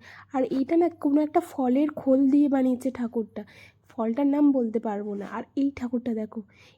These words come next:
এই ঠাকুরটাও খুব সুন্দর। ওরা না পরি থিম করেছিল, এত সুন্দর লাগছিল প্যান্ডেলটা দেখতে। সবগুলো না, এই সবগুলো পালক দিয়ে করা, খুব সুন্দর লাগছিল এগুলো দেখতে। আমার তো খুব ভালো লেগেছে। আর এগুলোতে না কোনো অত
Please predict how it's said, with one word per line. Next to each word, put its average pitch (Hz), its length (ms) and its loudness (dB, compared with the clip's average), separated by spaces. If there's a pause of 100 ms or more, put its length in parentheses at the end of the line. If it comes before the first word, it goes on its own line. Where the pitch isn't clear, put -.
(100)
এই 240 80 -2
ঠাকুরটাও 269 460 -6
খুব 330 240 -4 (160)
সুন্দর। 226 360 -2 (340)
ওরা 311 220 4
না 392 120 0 (220)
পরি 285 300 4
থিম 302 360 2
করেছিল, 220 520 -4 (160)
এত 240 300 -8
সুন্দর 269 480 -4
লাগছিল 277 420 -2
প্যান্ডেলটা 254 560 -4
দেখতে। 247 380 -4 (340)
সবগুলো 294 540 0
না, 349 120 2
এই 277 120 -2 (100)
সবগুলো 254 320 -2
পালক 233 360 -2
দিয়ে 240 240 -2
করা, 220 320 -6 (460)
খুব - 160 -6
সুন্দর 254 380 2
লাগছিল 214 420 -2
এগুলো 208 300 -2
দেখতে। 196 320 -6 (400)
আমার 269 260 0
তো 294 80 -4
খুব 233 220 -2
ভালো 196 260 -4
লেগেছে। 196 460 -8 (480)
আর 202 220 -8 (1200)
এগুলোতে 320 500 4
না 330 100 4
কোনো 294 300 2
অত 254 240 0